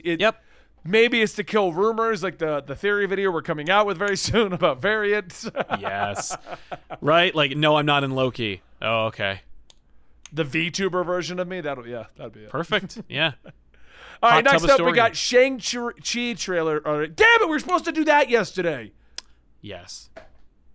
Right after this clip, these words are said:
Speaker 1: But anyway, we'll do it tomorrow. Uh, so Abomination blew up the internet 'cause he's back.
Speaker 2: Yeah, good. Finally.
Speaker 1: I mean, it was cool, but,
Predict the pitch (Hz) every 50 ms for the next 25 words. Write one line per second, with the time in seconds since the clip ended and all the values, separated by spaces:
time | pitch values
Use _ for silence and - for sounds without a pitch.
0 | _ _ - 185 185 190 185 180 175 165 156 156 156 170 160 151 170 165 - 147
1 | 143 147 139 135 135 135 131 131 - 147 147 143 143 143 139 139 135 - - 143
2 | 175 165 143 165 175 190 196 202 202 202 170 143 175 143 - 139 170 180 175 -
3 | 156 170 190 180 156 151 147 - 135 131 131 113 - - 147 156 151 139 143 -
4 | - - _ _ _ - _ _ - 220 285 - 311 277 202 151 277 339 311 214
5 | 151 113 - 220 269 302 294 240 180 135 110 92 87 - - - _ - _ _
6 | _ - _ _ _ - _ - - - - _ _ - - _ 175 185 180 180
7 | 175 165 160 - - 180 190 185 - - - - 156 160 190 247 359 415 403 -
8 | - 165 139 -